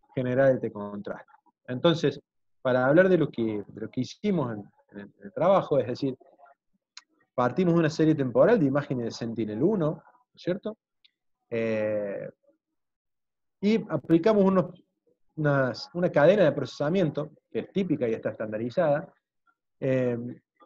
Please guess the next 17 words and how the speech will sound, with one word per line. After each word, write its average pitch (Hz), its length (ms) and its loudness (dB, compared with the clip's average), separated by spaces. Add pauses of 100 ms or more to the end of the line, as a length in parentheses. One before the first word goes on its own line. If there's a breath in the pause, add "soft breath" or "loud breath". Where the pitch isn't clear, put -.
(760)
que 160 80 4
empieza 165 440 2
por 139 220 2
a, 127 180 -6
aplicar 135 480 0
los 151 160 4
algoritmos 139 420 2
de 165 60 4
órbita 185 420 2
para 107 240 -4
corregir, 104 580 -6
digamos, 104 420 -8
la, 92 200 -16 (2000)
la 104 100 -8
posición, - 580 0
digamos, 110 360 -4
del, 87 260 -14